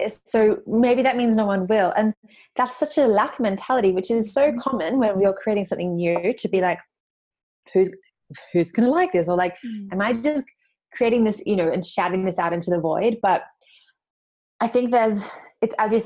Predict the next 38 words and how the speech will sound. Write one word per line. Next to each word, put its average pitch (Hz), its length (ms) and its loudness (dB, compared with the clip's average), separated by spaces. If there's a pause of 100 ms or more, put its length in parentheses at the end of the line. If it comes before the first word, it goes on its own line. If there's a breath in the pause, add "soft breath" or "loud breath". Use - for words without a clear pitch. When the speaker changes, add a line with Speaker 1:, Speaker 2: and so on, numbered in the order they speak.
(200)
Speaker 1:
said, 175 200 2
you, 190 140 0
you 196 120 0
have - 240 -4
to 190 60 -6
trust 185 260 -6
that - 80 -4
when 180 140 -4
you 185 440 4
make 170 360 -2
it 185 100 0
and 170 100 -2
love 170 140 0
it, - 180 -2
the 185 100 0
right 170 240 -2
people 190 220 -2
will 185 120 -2
find 190 440 -6
it. 349 380 -2 (140)
Speaker 2:
Mm. 208 380 -6
Speaker 1:
Um, 180 500 -2 (300)
and 208 100 -2
there's 202 200 2
a 208 80 0
tiny 247 680 -2
flip - 240 -8
side 175 200 -4
to 175 100 -16
that, 175 220 -2
whi-, 185 260 -2
which 190 240 -4
is 185 260 0 (280)
what 202 200 0
I 208 360 0 (220)
years 214 400 4
ago 180 280 0
went 175 260 -2